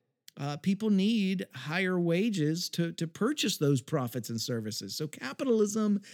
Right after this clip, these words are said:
it never will escape this contradiction and the cycle of struggle between the workers and those who profit from, from their labor, uh, th-, th-, that this tug of war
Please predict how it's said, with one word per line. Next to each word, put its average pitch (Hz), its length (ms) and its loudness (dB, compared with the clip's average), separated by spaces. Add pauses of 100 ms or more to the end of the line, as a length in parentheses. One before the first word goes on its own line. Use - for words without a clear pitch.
(240)
it 214 160 -2
never 220 640 2
will 190 200 0
escape 175 460 0
this 151 160 -2
contradiction 147 800 -2
and 120 120 0
the 123 60 -2
cycle 196 540 -4
of 143 80 -2
struggle 156 500 -2
between 127 540 -2 (300)
the 139 80 0
workers 175 760 0
and 131 160 -2
those 139 180 -2
who 135 100 -4
profit 160 760 -8
from, 127 380 -4 (260)
from 139 280 0
their 123 160 -2
labor, 127 800 -2
uh, 110 400 -12
th-, 143 180 -4
th-, 135 140 -4
that 127 120 -4
this 143 180 -2
tug 180 280 -4
of 165 80 4
war 147 380 2